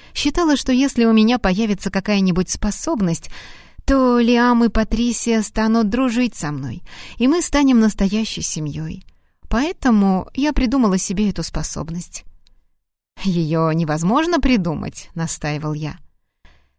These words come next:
Лори шумно вздохнула и процедила сквозь зубы. "Ладно, я тебе кое-что расскажу,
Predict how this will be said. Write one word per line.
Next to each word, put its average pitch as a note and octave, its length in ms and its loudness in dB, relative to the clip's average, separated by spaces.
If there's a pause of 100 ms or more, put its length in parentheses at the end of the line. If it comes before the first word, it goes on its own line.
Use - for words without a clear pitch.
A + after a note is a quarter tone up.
Лори A#3+ 400 2
шумно A3+ 380 2
вздохнула G#3 540 2
и A3+ 100 4
процедила G#3+ 680 0
сквозь F#3+ 380 -4
зубы. D#3 520 -8 (880)
"Ладно, F#3+ 520 0
я F3 240 0
тебе F#3+ 260 -2
кое-что F#3 380 -2
расскажу, D#3+ 520 -4